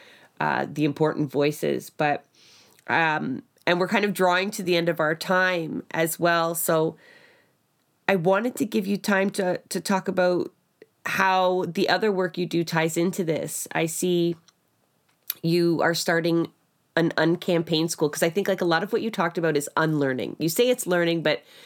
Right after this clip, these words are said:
really it's unlearning, and a lot of folks understand what that means. It's like what we've been taught is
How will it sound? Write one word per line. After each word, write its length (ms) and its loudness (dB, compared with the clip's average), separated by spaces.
really 400 4
it's 180 -2
unlearning, 600 2
and 120 0
a 120 0
lot 200 0
of 80 -8
folks 220 -4
understand 420 0
what 140 0
that 180 0
means. 400 0
It's 360 -10
like 220 -2
what 160 4
we've 220 2
been 180 0
taught 360 0
is 360 -4